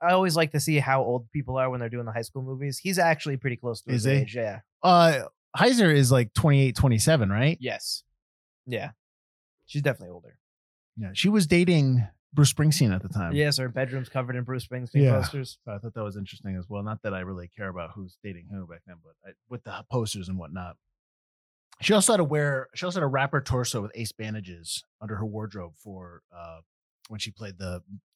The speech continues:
Speaker 2: Terry, fr-, the
Speaker 1: Yeah.
Speaker 2: male Terry, um, you know, to obviously pu-, h-, hide her, hide her breasts and whatnot. But I wondered why they didn't use that within the story itself.
Speaker 1: Like, show that more?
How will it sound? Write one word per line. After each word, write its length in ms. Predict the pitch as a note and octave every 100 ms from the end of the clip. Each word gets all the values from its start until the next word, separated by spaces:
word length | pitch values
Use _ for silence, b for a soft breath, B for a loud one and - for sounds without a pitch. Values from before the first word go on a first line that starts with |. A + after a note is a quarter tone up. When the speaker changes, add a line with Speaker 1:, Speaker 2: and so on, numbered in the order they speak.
| -
Speaker 2:
Terry, 320 | C#3+ B2+ G2+
fr-, 160 | - - A#2
the 180 | B2 A3
Speaker 1:
Yeah. 240 | D3+ B2+
Speaker 2:
male 120 | A#2+
Terry, 400 | - G#2+ F#2 F2 - _ _ _
um, 460 | A#2 A2 G2 F#2 F2+ _ C#3+
you 80 |
know, 80 | A#2+
to 140 | F2+ G2
obviously 440 | A2+ A2 A2+ G2+ -
pu-, 140 | -
h-, 180 | A2 A2 -
hide 280 | - G#2
her, 120 | F#2+ F2 _
hide 180 | G#2 F#2+
her 60 |
breasts 300 | F2 G2+ F#2
and 60 | G2
whatnot. 280 | F2 F2 D#2+
But 180 | A#2 G#2+ _ _ _ _
I 60 | E3
wondered 260 | G#3+ E4+
why 140 | A#3+ G#3+
they 80 | E3+
didn't 240 | G3 D3+
use 320 | B2 C#3+ A#2+
that 340 | A2+ G#2 F2 -
within 500 | G#2+ - A#2 B2+ A#2+
the 100 | G#2
story 640 | - C#3 A#2+ A2+ G#2 F2+ _ _
itself. 520 | B2+ - - D#3 F#2 - _ _ _ _ _ -
Speaker 1:
Like, 160 | A#2 -
show 240 | C3+ C#3
that 240 | D#3 E3+
more? 300 | F#3 G3 G3